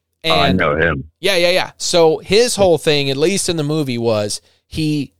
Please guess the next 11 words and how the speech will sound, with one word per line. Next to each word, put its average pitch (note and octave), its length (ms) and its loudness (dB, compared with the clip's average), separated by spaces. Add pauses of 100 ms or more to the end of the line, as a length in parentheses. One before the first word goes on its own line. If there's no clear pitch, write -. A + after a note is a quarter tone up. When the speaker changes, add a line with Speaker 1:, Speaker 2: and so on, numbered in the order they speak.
(120)
Speaker 2:
projects C#3 800 -2 (480)
holograms G#2 840 -4 (140)
with C3+ 340 -2 (540)
high-grade D3 1120 -2
military C3+ 580 -2
drones A2 520 -8
that A2+ 160 -2
also C#3 480 0
have A#2+ 380 -2
weapon B2+ 460 -4
capability. B2+ 760 -2